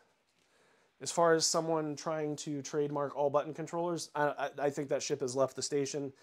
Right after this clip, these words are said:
If any, if anyone tried to trademark that, uh, it would definitely not hold up because everyone's been using that phrase for a while. You can't trademark something that's in the open domain.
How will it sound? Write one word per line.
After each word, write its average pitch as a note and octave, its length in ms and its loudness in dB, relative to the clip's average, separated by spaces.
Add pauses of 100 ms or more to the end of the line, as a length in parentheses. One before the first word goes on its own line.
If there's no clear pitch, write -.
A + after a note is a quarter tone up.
(260)
If C3+ 160 -6
any, C#3+ 320 2
if C3+ 220 -2
anyone D#3 360 2
tried C#3+ 260 0
to B2+ 40 -12
trademark C#3+ 500 -2
that, C#3+ 300 0 (400)
uh, A#2+ 240 -4
it D3 60 -2
would C3+ 180 0
definitely B2+ 280 -2
not A2+ 160 -6
hold A2 220 -6
up F#2 180 -8
because A2 420 -8 (500)
everyone's B2 420 -4
been A2+ 180 -8
using A2 280 -8
that G#2 200 -8 (920)
phrase A2 340 -6
for G#2 140 -6
a F#2 60 -4
while. F2+ 380 -10 (2000)
You C3+ 120 -8
can't E3+ 280 2
trademark C3 520 0
something A#2+ 360 -6
that's A2+ 160 -8
in A2 160 -10
the G#2+ 120 -12
open G#2+ 260 -10
domain. G2 460 -12